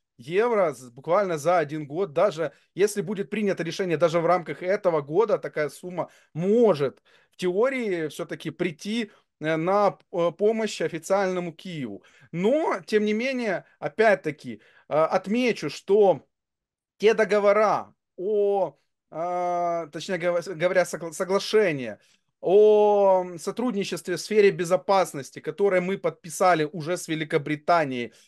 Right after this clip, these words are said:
сейчас с Францией, будет с Германией, там есть положение, которое показывает, что эти средства будут заморожены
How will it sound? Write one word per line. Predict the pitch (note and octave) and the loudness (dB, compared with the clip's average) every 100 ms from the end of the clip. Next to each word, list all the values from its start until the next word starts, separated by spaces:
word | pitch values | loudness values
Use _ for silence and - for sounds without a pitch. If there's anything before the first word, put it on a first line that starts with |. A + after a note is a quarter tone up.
| _ | _
сейчас | - D#3+ F#3+ F3+ - - | -14 -2 4 4 2 -8
с | C3+ | -8
Францией, | - G3 A3 F#3 - D#3+ D3 C3+ _ _ | 0 4 4 2 -2 -2 -2 -4 _ _
будет | C#3 D#3 D3 C3+ | -10 -6 -6 -6
с | |
Германией, | C#3 F3+ F#3 A3+ G#3+ E3 C3+ _ _ _ | -4 -2 0 0 0 -2 -4 _ _ _
там | G3 A#3 A3+ - | 4 4 2 -4
есть | E3 D3 A3 - | -10 -6 -6 0
положение, | G#3 G#3+ F3 F#3+ G#3 E3 A#2+ G2 - _ _ _ - | 4 4 4 4 4 2 -2 -10 -16 _ _ _ -6
которое | E3+ A#3+ C4+ B3+ | -2 2 4 4
показывает, | B3+ - A3+ E3+ D3 C#3 | 2 4 4 4 0 -4
что | - F3 E3 | -4 -6 -4
эти | G3+ A3+ C#4+ A#3+ | 2 2 2 -6
средства | - F#3 D#3+ - D#3+ F3 A#2 - _ _ _ _ | -8 -10 -12 -4 0 0 -2 -8 _ _ _ _
будут | - G3+ G#3+ C#3+ | -12 -8 -6 -4
заморожены | C#3+ F3+ E3+ D#3 G3 F#3 C#3+ G#2+ | -2 0 2 2 2 2 -2 -10